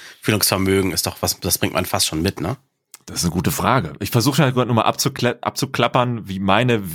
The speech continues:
Speaker 2: w-, sehr geringe Erfahrung aus dem Bereich war und, äh, ob man sich vorstellen könnte, ob man diese geballt, also man, d-, da man so viel braucht, ob es, ob es richtig und wichtig ist, dass man sowas halt lernen muss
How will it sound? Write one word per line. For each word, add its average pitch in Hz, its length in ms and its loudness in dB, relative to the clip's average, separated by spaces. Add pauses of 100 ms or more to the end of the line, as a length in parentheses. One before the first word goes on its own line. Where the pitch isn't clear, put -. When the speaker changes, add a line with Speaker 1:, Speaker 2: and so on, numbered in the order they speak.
Speaker 2:
w-, 131 100 -8
sehr 98 300 2
geringe 107 400 2
Erfahrung 92 420 0
aus 87 140 0
dem 92 140 0
Bereich 87 360 0
war 98 300 4
und, 90 340 2
äh, 87 140 0 (280)
ob - 120 -8
man 98 100 2
sich 87 140 -2
vorstellen 92 500 2
könnte, 98 420 2 (220)
ob - 160 -8
man 90 100 2
diese 80 160 0
geballt, 98 520 0
also - 180 -2
man, 107 260 0
d-, - 320 -14
da 104 200 0
man 107 100 4
so 104 120 0
viel - 160 0
braucht, 95 640 0 (240)
ob - 160 -6
es, - 260 0 (680)
ob - 180 -2
es - 260 0
richtig 104 460 0
und 87 140 0
wichtig 104 320 0
ist, - 160 -2
dass 95 140 -4
man 92 120 2
sowas 85 260 2
halt 85 220 -2 (180)
lernen 120 520 2
muss 127 340 2